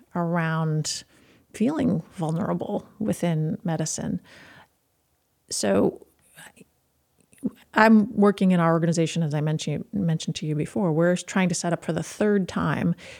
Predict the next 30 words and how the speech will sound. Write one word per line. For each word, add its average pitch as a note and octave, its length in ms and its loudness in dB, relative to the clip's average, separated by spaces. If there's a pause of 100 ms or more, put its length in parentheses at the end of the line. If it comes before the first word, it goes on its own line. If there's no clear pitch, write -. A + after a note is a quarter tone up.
(120)
a A3+ 80 2
peer - 340 -2
support - 800 0
program. D3+ 640 0 (100)
Three C#4 260 0
times C4 340 6
it's - 120 -4
taken - 300 -2
our D#3 140 4
organization E3 720 0 (420)
to F3 340 0
enable E3+ 420 2
practitioners D#3+ 920 -4
to - 120 -8
support - 560 -4 (160)
one D#3+ 160 -4
another. E3 460 -2 (680)
And G3+ 80 6
the G3+ 40 6
fact B3+ 280 0
that D4+ 100 2
it's - 140 -4
taken F#3+ 500 2
this F3+ 240 0
much - 500 -2
and F3 220 0
that E3 200 0
even G3 340 2
with F3 160 2
something E3+ 520 0